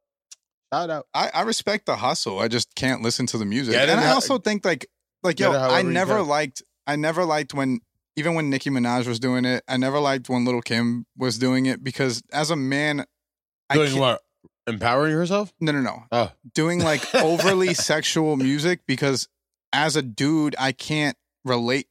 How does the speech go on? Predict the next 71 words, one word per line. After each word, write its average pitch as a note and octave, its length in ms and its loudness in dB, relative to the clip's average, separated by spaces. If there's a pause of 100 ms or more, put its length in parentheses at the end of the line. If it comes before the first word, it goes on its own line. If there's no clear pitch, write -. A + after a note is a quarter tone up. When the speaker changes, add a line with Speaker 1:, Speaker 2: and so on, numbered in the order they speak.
Speaker 2:
to A#2 200 -2
it, A2+ 160 -2
and A#2+ 100 0
I A#2+ 60 0
listen A#2+ 320 -2
to B2+ 60 0
music A#2+ 340 -2
I A2+ 60 -2
can A2+ 160 -6
relate A#2 280 0
to. G#2+ 180 -4
It - 80 4
has F3 140 2
Speaker 1:
Yeah. E3 60 0
Speaker 2:
nothing G#3+ 240 2
to A3 100 2
do F3+ 160 2
with D#3+ 100 -2
me C#3+ 100 2
Speaker 1:
It's C3 120 -2
ca- D3 120 0
Speaker 2:
caring E3+ 260 2
about C3+ 220 0
the C#3+ 80 0
actual C#3 320 0
content. C3+ 500 -2
It's D3 140 -2
more D#3+ 200 0
or D#3+ 60 2
less, D3+ 300 0
like, B2+ 200 0 (560)
I D#3+ 140 2
can't G#3 320 0
listen E3+ 340 2
to - 100 -4
you D3+ 160 -2
talking C#3+ 340 0
about, C#3 220 0
like, B2+ 260 -2 (760)
getting E3 240 2
your D3 100 2
pussy D3 400 0
Speaker 1:
I, F#3 60 2
Speaker 2:
ate G3+ 140 -2 (100)
Speaker 1:
I E3 120 2
got F3+ 160 4
what D3 40 -2
you're C3 60 -6
saying. A2 160 -4
Speaker 2:
'cause F#3+ 80 4
I A#3 100 2
don't C4 120 0
know F3+ 100 2
what D3 100 0
that B2+ 140 0
feels A#2 240 -2
like. D3 120 0
Speaker 1:
I F#3 120 4
got G#3 120 2
what - 40 2
you're A2+ 240 -6
saying. F2 140 -10
Speaker 2:
You E3+ 60 2
know G3 60 2
what G#3 60 2
I'm G#3+ 80 0
saying? G#3+ 280 2
It's - 160 -2
more A3 260 2
like D3+ 220 0
that. C#3 240 0